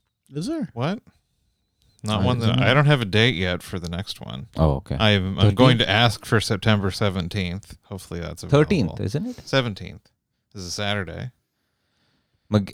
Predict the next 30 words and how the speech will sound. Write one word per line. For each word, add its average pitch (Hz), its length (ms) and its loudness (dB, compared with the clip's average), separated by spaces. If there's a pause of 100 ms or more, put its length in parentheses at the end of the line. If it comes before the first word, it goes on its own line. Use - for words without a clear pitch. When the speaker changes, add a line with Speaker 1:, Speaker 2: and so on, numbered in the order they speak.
Speaker 3:
oh, 123 40 4
no, 127 180 6
McGill. 87 300 -2
Oh, 82 240 0 (500)
uh, 78 380 2 (1500)
Speaker 2:
Five 120 300 4
and 127 80 4
Speaker 3:
um, - 20 0
Speaker 2:
Dime. 127 540 6 (480)
Speaker 3:
No, 98 140 0
no, 90 160 0
the 80 160 -4
other 82 140 0
one. - 100 2
Speaker 2:
Uh, - 1200 -6 (160)
I - 80 -12
don't - 140 -14
know - 200 -14
what 110 180 -12
other 107 160 -12
Speaker 3:
Uh, - 220 -10
Speaker 2:
shows - 100 -6
Speaker 3:
Pub 107 160 6
Speaker 2:
are - 20 -4
Speaker 3:
Down 90 120 4
Speaker 1:
Oh, - 80 4
Speaker 3:
Under, - 60 4
Speaker 1:
Five 220 220 8
and 208 100 0
Dime 202 100 8